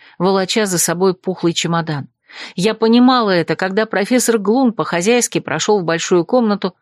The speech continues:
выполнявшую роль гостиной и родительской спальни, и указал на центр ковра, мол, отсюда в академию отправимся.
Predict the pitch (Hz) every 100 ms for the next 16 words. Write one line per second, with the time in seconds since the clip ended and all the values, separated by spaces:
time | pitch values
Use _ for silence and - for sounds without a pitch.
0 | _ _ 165 185 180 196 202 185 190 190
1 | 196 170 180 - - 202 165 160 156 165
2 | 196 175 165 185 170 - 185 175 160 _
3 | _ _ - 208 220 214 233 233 208 202
4 | 220 208 196 208 202 160 139 _ _ _
5 | _ _ 196 220 - 185 185 - 269 233
6 | 202 202 185 170 170 160 156 _ 160 147
7 | 131 147 -